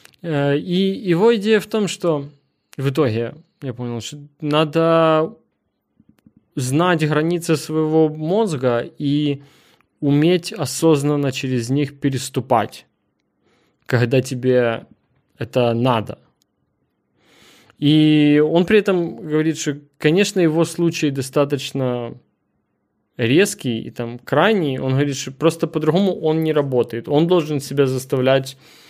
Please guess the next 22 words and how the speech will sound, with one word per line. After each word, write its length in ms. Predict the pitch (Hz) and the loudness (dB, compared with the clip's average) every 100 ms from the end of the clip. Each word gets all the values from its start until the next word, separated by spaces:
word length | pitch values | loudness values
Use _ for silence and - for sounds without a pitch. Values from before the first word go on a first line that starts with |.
| _ _ _ | _ _ _
очень 400 | 151 135 - 117 | 2 2 2 -4
сильно. 500 | - 127 120 - - - _ _ _ _ _ _ _ _ _ - | -6 -10 -12 -14 -18 -20 _ _ _ _ _ _ _ _ _ -4
Э, 460 | 131 120 117 113 110 _ _ - | -2 0 -2 -4 -8 _ _ -6
потому 320 | 127 131 156 | -2 2 4
он 280 | 196 175 170 | 2 0 -6
строг 360 | - - 131 123 | -14 -2 -2 -2
с 80 | |
собой. 360 | - 120 104 - | -6 -8 -8 -12
И 200 | - 160 | -4 0
вот 220 | 226 - | 2 2
он, 180 | 247 190 208 | 0 0 2
э, 760 | 185 175 170 165 160 160 147 - | 4 6 6 6 6 4 2 -6
придумал, 680 | - 151 151 175 165 139 165 - | -8 -4 -2 2 2 0 -4 -10
год 260 | 143 147 | 0 2
назад, 280 | 143 123 131 | 2 -4 -6
кажется, 280 | 131 123 - | -6 -8 -6
первый 260 | 139 214 220 | -2 0 2
раз 160 | 170 | 0
стартовал 600 | - 147 135 147 147 147 - - _ _ | -4 -8 -2 0 2 0 -8 -20 _ _
этот 160 | 131 - | -18 -4
челлендж 520 | 180 208 196 165 - _ _ _ _ _ _ _ _ _ _ _ _ | 0 2 2 -2 -6 _ _ _ _ _ _ _ _ _ _ _ _
четыре 640 | - - - 175 190 175 | -12 -6 0 2 2 0